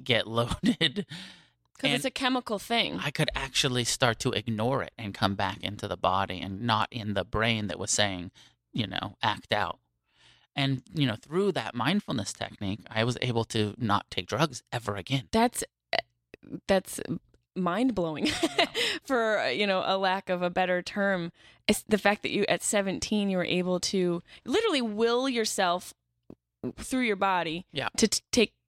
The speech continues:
Speaker 2: back control from your mind.
Speaker 1: Well, yeah, through my own effort. And this is really why I created Refuge Recovery and why Refuge Recovery is a bit different than the twelve steps. Now, I'm not against the twelve steps.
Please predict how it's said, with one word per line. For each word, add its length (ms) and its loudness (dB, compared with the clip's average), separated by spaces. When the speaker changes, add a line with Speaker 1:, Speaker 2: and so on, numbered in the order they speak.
Speaker 2:
back 200 4
control 320 0
from 200 -4
your 100 -2
mind. 400 -2
Speaker 1:
Well, 160 -2
yeah, 180 0
through 180 -8
my 160 2
own 200 0
effort. 320 -2
And 140 -2
this 140 0
is 140 0
really 280 0
why 240 2
I 80 0
created 460 -2
Refuge 360 0
Recovery 540 0
and 120 -4
why 180 4
Refuge 380 -2
Recovery 400 0
is 140 -4
a 60 -4
bit 220 -4
different 400 -2
than 260 -4
the 80 -8
twelve 260 0
steps. 460 -10
Now, 160 0
I'm 140 0
not 180 2
against 320 -4
the 80 -20
twelve 260 4
steps. 400 -2